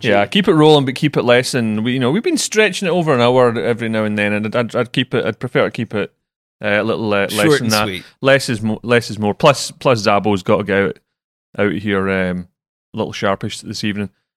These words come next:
Speaker 1: So we're gonna move on to talking about our golf games. <laughs>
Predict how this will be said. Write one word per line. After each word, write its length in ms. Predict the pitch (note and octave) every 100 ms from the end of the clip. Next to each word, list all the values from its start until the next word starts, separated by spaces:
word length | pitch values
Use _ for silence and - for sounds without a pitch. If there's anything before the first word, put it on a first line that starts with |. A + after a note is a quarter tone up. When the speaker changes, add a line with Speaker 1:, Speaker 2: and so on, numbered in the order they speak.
| _
Speaker 1:
So 320 | - A#2+ A#2+
we're 120 | B2 E3+
gonna 120 | E3
move 180 | E3 D#3
on 160 | D3+
to 520 | C#3+ D#3+ C#3 C#3 C3+ C3
talking 300 | C#3 C3 B2+
about 320 | B2 A#2+ - _ _ _ _ _ _ -
our 80 | A2+
golf 240 | A2 A2+
games. 300 | B2 G#2+ -
<laughs> 60 | -